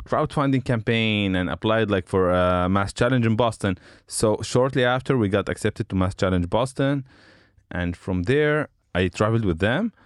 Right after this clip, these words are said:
I traveled with Voiceit to Boston, and we started to work on a lot of things there, like, re-, related to the startup. Uh, and the highlight was when, by the end, like, the, by the end of the acceleration program, we got accepted to, uh,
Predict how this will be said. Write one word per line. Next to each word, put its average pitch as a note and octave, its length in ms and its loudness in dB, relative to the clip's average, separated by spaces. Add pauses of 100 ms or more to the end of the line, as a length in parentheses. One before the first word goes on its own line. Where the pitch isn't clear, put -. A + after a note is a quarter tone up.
(240)
I - 80 -2
traveled G2+ 300 0
with E2+ 160 -2
Voiceit C3 400 -2
to F2+ 100 -8
Boston, C3+ 560 -2 (200)
and F#2 280 -2
we A#2+ 100 0
started A2+ 300 -4
to - 80 -8
work G2+ 260 0 (180)
on G2 260 -4
a F#2+ 100 2
lot G2+ 240 0
of G2 80 -8
things F#2+ 380 -2
there, F#2 340 2
like, F2+ 240 0 (120)
re-, F2 460 -2 (300)
related F2+ 320 -2
to - 100 -8
the F2 80 0
startup. C#3+ 480 -2 (800)
Uh, G2 160 2
and G2 160 0
the F#2 60 0
highlight A2 440 2
was G2 300 0
when, F2+ 680 2
by F2+ 120 2
the F#2 120 0
end, G2+ 200 0
like, F2+ 340 -2
the, F2 260 -2
by F2+ 160 -2
the G2 100 0
end G#2+ 120 0
of G#2+ 100 -2
the - 100 -6
acceleration G2+ 420 -2
program, G#2 360 0
we F#2 100 2
got F2+ 180 0
accepted G2 580 -2
to, F2 360 0
uh, D#2+ 440 -4